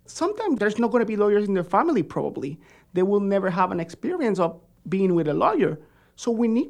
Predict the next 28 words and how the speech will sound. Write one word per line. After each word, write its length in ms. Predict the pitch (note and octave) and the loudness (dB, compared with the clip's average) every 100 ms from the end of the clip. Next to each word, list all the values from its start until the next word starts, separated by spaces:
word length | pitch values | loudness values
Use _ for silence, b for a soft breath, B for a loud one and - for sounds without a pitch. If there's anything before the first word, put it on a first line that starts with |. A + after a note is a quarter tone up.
| - | -6
we 140 | C#4+ C4 | -6 -2
connect 460 | B3 G3 - A#3+ | 0 2 2 2
that 320 | G3+ G3 - | 2 2 -2
per-, 140 | G#3+ - | -4 -2
young 240 | F3+ G3 | 0 0
person 440 | F#3+ G3+ D4+ A#3+ F3+ | 0 0 0 0 0
with 120 | E3 | 2
a 40 | |
lawyer, 340 | D3 F3+ D#4 E3+ | 2 2 2 2
and 140 | C#3 | 0
they 60 | E3+ | -2
have 180 | E3+ G3 | -2 -4
an 60 | |
experience 760 | D#3 - - F#3 E4+ A#3+ E3 - | -8 -10 -6 -4 -2 0 -2 -4
of 160 | D3 D3+ b b b | -6 -6 b b b
seeing 400 | - - G#3+ F3+ | -12 -4 -2 0
what 180 | E3 F3+ | 2 2
it 140 | F3 D#3+ | 2 2
is. 400 | D4+ D#4 C#3+ D3 | 0 0 -2 -4
And 180 | E3 - B B - | -6 -10 B B -8
at 100 | D#3 | -6
the 100 | D#3 | -4
same 300 | G3+ F3+ D#3+ | -4 -4 -4
time, 480 | F#3+ G#3 D#4 G#3 | -4 -2 0 0
they're 340 | D#3 D#3+ G#3 G3 B B B _ | 2 2 2 -2 B B B _
saying 560 | - - F#3 A#3 A3 D3+ | -16 -8 -4 -2 -2 -2
what 220 | C#3+ D#3 | -4 0
they, 280 | D#3+ F3 | 2 2